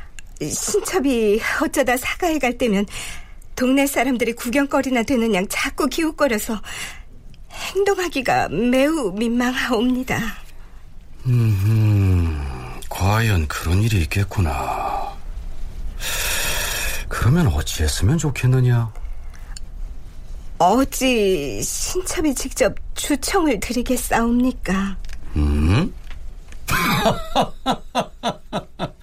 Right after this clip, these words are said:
Speaker 2: 알겠느니라. 과인이 장수경에게 좋은 집을 마련해 줄 것이다.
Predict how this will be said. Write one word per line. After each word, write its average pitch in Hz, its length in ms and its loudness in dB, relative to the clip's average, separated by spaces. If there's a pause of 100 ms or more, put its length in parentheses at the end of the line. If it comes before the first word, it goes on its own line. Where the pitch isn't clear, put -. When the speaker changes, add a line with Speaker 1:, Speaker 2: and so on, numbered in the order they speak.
(1160)
Speaker 2:
알겠느니라. 101 800 0 (1500)
과인이 113 560 2
장수경에게 107 800 0
좋은 104 360 2
집을 101 220 2
마련해 104 320 2
줄 101 140 2
것이다. - 340 -2